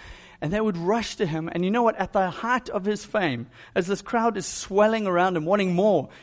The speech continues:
you know, chanting, "More, Jesus, more," Jesus would say to his disciples, "I think it's time we go. We should go to the next town or village or city, or, you know what, maybe we should go and be alone for a while. Take a rest,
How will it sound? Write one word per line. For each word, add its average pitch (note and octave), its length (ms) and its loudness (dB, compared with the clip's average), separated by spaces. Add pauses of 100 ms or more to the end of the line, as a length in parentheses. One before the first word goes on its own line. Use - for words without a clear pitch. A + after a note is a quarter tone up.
you F#3 60 -2
know, F3+ 80 2
chanting, F#3 500 0
"More, B3+ 340 10
Jesus, G3 460 -2
more," A3 440 4 (320)
Jesus G#3 280 -6
would G#3+ 140 -10
say G3+ 140 0
to F#3 40 0
his F3+ 120 -6
disciples, F#3 440 -4
"I A3 60 -2
think C4+ 120 -4
it's - 100 -8
time A#3+ 160 -6
we F#3 80 -6
go. D4+ 100 -10 (540)
We - 100 -10
should - 120 -8
go F#3 80 2
to F3+ 80 -2
the F3 80 -2
next F3 260 -6
town F3+ 260 -2
or D#3+ 80 -2
village D#3+ 320 -6
or C#3 60 -8
city, F#3 360 -4
or, D3+ 220 -2 (240)
you A3 60 -2
know A3+ 60 4
what, G#3 120 2
maybe G#3+ 160 2
we A#3 80 -4
should F3+ 180 -8
go G3 220 6
and F#3 180 -2
be F3 100 -2
alone G3+ 260 0
for - 160 -10
a - 20 -4
while. C3 280 -10
Take F#3 200 -4
a F#3 60 2
rest, F3 480 -2